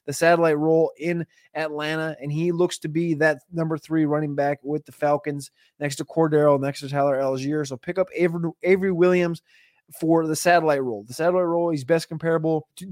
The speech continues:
to Dion Lewis on player profiler dot com. Avery Williams is gonna get a lot of receptions in twenty twenty-two. Look for him to be that Kenny Gainwell type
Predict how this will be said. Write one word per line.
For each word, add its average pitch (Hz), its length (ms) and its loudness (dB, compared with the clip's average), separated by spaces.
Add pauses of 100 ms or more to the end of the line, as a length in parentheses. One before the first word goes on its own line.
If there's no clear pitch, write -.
to 165 120 6
Dion 170 480 2
Lewis 185 460 6
on 160 180 -6
player 170 220 0
profiler 165 320 0
dot 160 220 2
com. 165 400 -6 (280)
Avery 220 240 4
Williams 220 280 2
is 170 80 -12
gonna 190 180 2
get 170 300 0
a 160 100 -6
lot 160 320 4
of 147 420 -2
receptions 139 840 -4
in 135 160 -8
twenty 143 260 -6
twenty-two. 139 720 -4 (140)
Look 175 220 -2
for 175 100 -6
him 170 220 -2
to 151 80 -4
be 165 340 -4
that 139 260 0
Kenny 170 280 -6
Gainwell 147 460 -4 (120)
type 139 240 -6